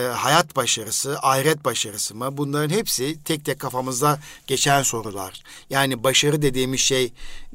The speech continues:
e, okul başarısını mı kastediyoruz? Meslek başarısını mı kastediyoruz? E, hayat başarısı, ahiret başarısı mı? Ahiret, Cenab-ı Hakk'ın rızasına uygun bir davranış, tutum sergileyebilme becerisi, başarısı mı?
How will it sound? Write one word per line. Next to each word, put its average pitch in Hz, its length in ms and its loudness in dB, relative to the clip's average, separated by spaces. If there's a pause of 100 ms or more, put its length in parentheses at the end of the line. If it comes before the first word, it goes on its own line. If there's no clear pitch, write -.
(160)
e, 117 260 -6 (100)
okul 170 280 2
başarısını 135 460 2
mı 135 80 -2
kastediyoruz? 104 840 -6 (420)
Meslek 135 420 -2
başarısını 120 600 -2
mı 117 120 -6
kastediyoruz? 104 760 -8 (580)
E, 123 80 -4 (920)
hayat 156 360 4
başarısı, 117 680 0 (840)
ahiret 147 520 6
başarısı 101 480 -2
mı? 101 160 -10
Ahiret, 120 640 -2 (1300)
Cenab-ı 131 380 2
Hakk'ın 135 360 0
rızasına 127 640 0
uygun 123 500 -4
bir 120 200 -4
davranış, 120 480 0
tutum - 320 -8
sergileyebilme 120 920 -2
becerisi, 113 680 -2
başarısı 107 460 -6
mı? 98 100 -14